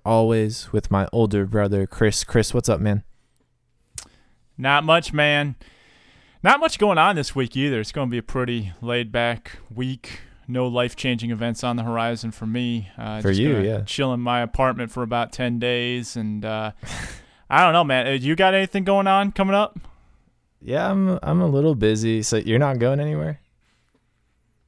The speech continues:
Speaker 2: I don't think so. Why?
Speaker 1: <laughs> That's gonna be a problem. Yeah.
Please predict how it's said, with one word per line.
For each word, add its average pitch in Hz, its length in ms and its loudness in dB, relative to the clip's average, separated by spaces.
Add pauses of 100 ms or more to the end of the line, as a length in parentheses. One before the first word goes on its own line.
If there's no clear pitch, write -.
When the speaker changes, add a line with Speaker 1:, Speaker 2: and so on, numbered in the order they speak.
(420)
Speaker 2:
I 135 80 6
don't 160 160 4
think 190 160 2
so. 156 180 2
Why? 139 360 4 (260)
Speaker 1:
<laughs> - 1300 -12
That's 113 180 -6
gonna 120 140 -2
be 101 120 2
a 95 120 0
problem. 98 600 0
Yeah. 104 260 -2